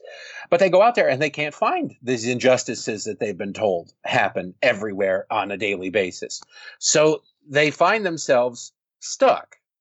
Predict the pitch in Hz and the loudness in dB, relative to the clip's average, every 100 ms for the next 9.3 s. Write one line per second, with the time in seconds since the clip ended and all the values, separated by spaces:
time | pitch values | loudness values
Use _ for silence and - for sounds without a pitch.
0 | - 135 123 117 113 127 131 123 127 131 | -8 -6 -6 -6 -2 2 0 -2 -2 0
1 | 123 113 117 110 120 107 101 120 117 98 | 0 0 -6 -10 -6 -6 -4 -2 -2 -4
2 | - 101 - 87 82 _ - 101 101 104 | -2 -2 -2 -6 -8 _ -10 -8 -4 -2
3 | 101 98 95 - - - - - 98 92 | 2 4 2 -2 -14 -12 -12 0 2 2
4 | - 131 101 107 107 107 104 - 107 98 | 2 -2 0 -2 0 0 0 -2 -2 0
5 | 101 92 92 101 101 92 98 - - 123 | -2 -2 4 4 4 0 -4 -6 0 0
6 | 85 - 101 92 104 101 101 98 98 95 | 0 -6 -6 -4 -4 -8 -8 -6 -4 -6
7 | 85 110 117 117 101 98 101 90 110 - | -2 0 0 0 2 4 2 -2 -8 -10
8 | - 147 117 95 92 98 90 92 87 104 | 0 4 6 6 2 -4 -10 -8 -4 -2
9 | 87 85 - | -2 -6 -20